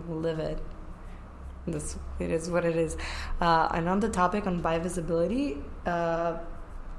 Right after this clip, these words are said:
не бев толку aware се додека до овој момент, and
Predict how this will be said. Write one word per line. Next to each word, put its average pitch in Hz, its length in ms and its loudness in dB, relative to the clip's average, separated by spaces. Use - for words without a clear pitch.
не 180 120 4
бев 302 140 4
толку 254 320 4
aware 175 560 6
се 247 160 -2
додека 196 320 2
до 175 120 0
овој 175 140 2
момент, 170 500 0
and 165 420 0